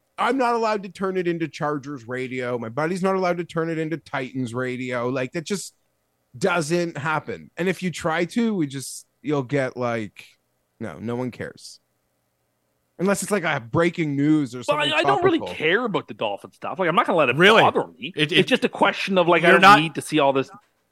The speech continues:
Speaker 3: you're not gonna let it bother you? It sounds like you're pretty hot
Speaker 2: I,
Speaker 3: and bothered.
Speaker 2: it's, I can't stand that snowman either.
Speaker 3: <laughs>
Speaker 2: It's so
Speaker 1: Hold on.
Speaker 2: arrogant.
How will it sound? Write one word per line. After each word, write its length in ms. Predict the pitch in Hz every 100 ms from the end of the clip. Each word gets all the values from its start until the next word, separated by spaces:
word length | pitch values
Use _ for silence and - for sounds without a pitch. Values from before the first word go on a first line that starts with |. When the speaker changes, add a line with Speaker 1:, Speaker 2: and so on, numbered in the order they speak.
| -
Speaker 3:
you're 200 | 147 175
not 260 | 160 175
gonna 180 | 175 175
let 180 | 156 151
it 180 | 139 123
bother 320 | 120 151 190
you? 200 | 247 302
It 100 | 123
sounds 320 | - 220 233
like 140 | 202 175
you're 100 | 151
pretty 220 | 165 135
hot 200 | 123 254
Speaker 2:
I, 0 |
Speaker 3:
and 100 | 135
bothered. 240 | 123 107 -
Speaker 2:
it's, 220 | - - _ _ _ _ _ _
I 60 | -
can't 280 | - 277 285
stand 500 | - - 254 277 277
that 140 | 170 143
snowman 460 | 180 190 185 131
either. 300 | 135 190 123 -
Speaker 3:
<laughs> 60 | 143 - - - - - - - _ _ _ - - - - - - _ _ _ _ _ _ -
Speaker 2:
It's 180 | 143
so 140 | - -
Speaker 1:
Hold 140 | 320
on. 60 | 262
Speaker 2:
arrogant. 460 | 151 156 104 92